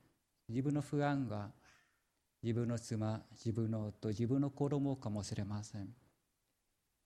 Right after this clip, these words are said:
子供はも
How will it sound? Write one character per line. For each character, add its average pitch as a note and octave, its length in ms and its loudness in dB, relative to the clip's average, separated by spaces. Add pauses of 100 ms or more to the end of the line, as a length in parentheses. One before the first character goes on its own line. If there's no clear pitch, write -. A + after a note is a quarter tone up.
(1200)
子 C3+ 140 0
供 D3+ 300 4
は A2 200 4 (160)
も A2+ 380 2